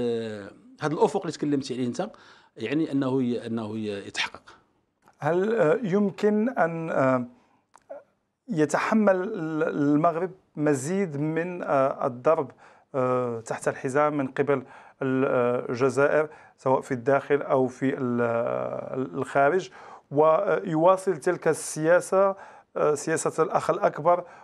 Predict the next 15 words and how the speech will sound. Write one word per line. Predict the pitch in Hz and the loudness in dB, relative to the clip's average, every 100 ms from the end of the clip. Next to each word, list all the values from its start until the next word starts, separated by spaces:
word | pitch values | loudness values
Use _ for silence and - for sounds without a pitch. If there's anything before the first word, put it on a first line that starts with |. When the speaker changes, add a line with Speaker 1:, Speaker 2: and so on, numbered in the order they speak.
| _ | _
Speaker 2:
والذي | 143 151 139 | 2 4 4
لا | 147 151 | 4 4
يرد | 151 147 135 123 | 6 4 2 -2
بالمثل | 143 180 139 143 147 131 160 165 | -2 0 0 -2 0 0 0 2
والذي | 151 143 139 | 2 4 2
لا | 143 147 | 2 2
يتدخل | 143 147 139 143 | 2 -2 -2 -4
في | 135 | -4
الشؤون | - 185 185 151 | -8 -2 0 2
الداخليه | 127 139 135 139 139 151 147 139 135 131 - - - | 2 2 2 2 0 2 2 4 0 -2 -12 -10 -4
للجزائر، | 135 147 143 123 131 123 139 143 135 | -2 0 -2 0 2 4 2 2 0
آه، | 139 123 123 | 2 2 2
مثلا، | 139 139 156 160 | 0 2 2 2
ولا | 151 151 147 160 175 | 4 4 4 2 2
يخوض، | 160 143 151 175 | 2 0 2 2